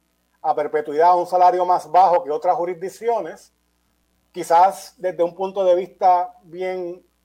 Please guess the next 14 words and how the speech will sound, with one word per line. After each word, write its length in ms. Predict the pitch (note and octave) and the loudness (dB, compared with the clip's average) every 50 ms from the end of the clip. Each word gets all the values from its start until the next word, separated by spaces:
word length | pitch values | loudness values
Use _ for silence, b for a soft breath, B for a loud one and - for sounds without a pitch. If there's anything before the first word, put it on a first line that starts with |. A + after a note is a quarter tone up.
| _ _ _ _ _ _ _ _ _ | _ _ _ _ _ _ _ _ _
específico 720 | - D#3 - F#3 F3 - G#3 G#3+ G#3 G#3+ G#3+ - F3+ F3+ | -8 -6 -4 -4 -4 -2 -4 -4 -4 -4 -4 -4 -4 -4
sea 380 | - F3+ F3+ F3+ F#3 F#3 F#3 F#3 | 0 2 4 6 6 6 6 4
eficiente, 760 | - - G#3 - - A#3 A#3+ A#3 A3 G3+ F3+ - F3 E3+ - - | 2 -2 -6 -6 -2 0 0 0 0 -2 -10 -16 -18 -20 -16 -12
pero 180 | E3+ E3 D#3 | -8 -8 -6
desde 120 | D3+ D3+ D#3 | -6 -6 -8
el 60 | D3+ | -8
punto 280 | D#3 D#3 D#3 - F3+ | -10 -10 -4 0 2
de 140 | F3 F3 F3 | 2 2 2
vista, 520 | F3 F#3+ F3 - _ G3 F3+ F3 F3 - _ _ _ _ _ _ _ _ _ _ - | 0 -2 -6 -6 _ 0 0 0 0 -4 _ _ _ _ _ _ _ _ _ _ -4
eh, 240 | F3 E3+ F3 E3+ E3+ | 0 2 2 2 2
más 160 | E3+ E3+ E3 | 2 2 2
a 40 | F#3 | 4
largo 280 | F#3+ F#3+ F#3+ F#3+ G3+ G3+ | 4 4 4 2 0 2
plazo, 500 | A3 A#3+ A#3 A#3 A#3 - F#3+ F#3 F#3 _ | 4 4 4 4 2 0 -6 -8 -10 _